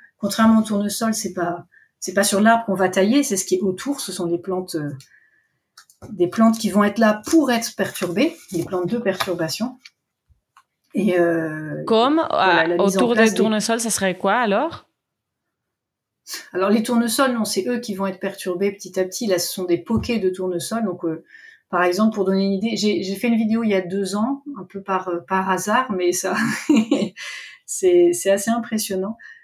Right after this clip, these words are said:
Speaker 1: Euh, on voit, par exemple, on a l'impression d'entrer dans une jungle, on coupe à la machette, on est déjà en août, il fait, s'il y a de l'ombre. J'ai des plantes qui font, euh, plus de deux fois ma taille au-dessus de moi, alors que je,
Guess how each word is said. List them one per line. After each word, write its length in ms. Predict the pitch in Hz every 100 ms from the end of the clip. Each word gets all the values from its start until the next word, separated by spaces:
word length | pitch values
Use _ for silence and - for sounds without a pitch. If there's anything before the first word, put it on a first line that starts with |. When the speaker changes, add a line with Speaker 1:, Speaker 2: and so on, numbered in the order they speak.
| _ -
Speaker 1:
Euh, 520 | 190 190 185 180 180 180 185 180 - _ _ _ -
on 120 | - 196
voit, 300 | 185 233 254
par 180 | 214
exemple, 260 | 196 196 220
on 80 | 202
a 40 | 208
l'impression 280 | 214 -
d'entrer 200 | 240 -
dans 80 | 202
une 200 | 180 190
jungle, 540 | 180 190 214 240 233 196
on 120 | 202
coupe 180 | 220 220
à 80 |
la 140 | 170 165
machette, 640 | 175 214 - 226 226 226
on 80 | 170
est 60 | 156
déjà 280 | 165 170
en 140 | 175 185
août, 420 | 202 233 247 -
il 60 | -
fait, 220 | - -
s'il 200 | - 190
y 40 |
a 40 | 170
de 140 | 180
l'ombre. 500 | 180 214 285 196 165 - - - _
J'ai 140 | 170 185
des 200 | 196 185
plantes 400 | 220 247 254 226
qui 140 | 185
font, 280 | - 196 196
euh, 380 | 170 160 165 156
plus 200 | - 285
de 100 | 226
deux 200 | 185 185
fois 240 | 220 - 233
ma 140 | 196
taille 380 | 196 240 240 202
au-dessus 300 | 175 - 190
de 80 | 180
moi, 260 | 185 226
alors 280 | 226 175 170
que 340 | - 180 - -
je, 180 | -